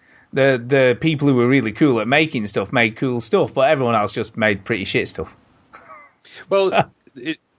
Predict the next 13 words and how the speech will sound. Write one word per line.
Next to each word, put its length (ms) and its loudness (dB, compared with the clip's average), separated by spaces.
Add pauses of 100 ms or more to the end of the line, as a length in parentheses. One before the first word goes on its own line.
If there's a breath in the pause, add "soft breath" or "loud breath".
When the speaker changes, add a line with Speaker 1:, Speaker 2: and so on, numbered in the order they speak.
Speaker 2:
you 140 -4
get 160 0
other 160 -2
people 240 -4
who 160 0
make 240 0
quite 240 -2
imaginative 640 -2
stuff, 380 -10
but 100 -6
it's 160 -10
not 180 0
necessarily 920 -2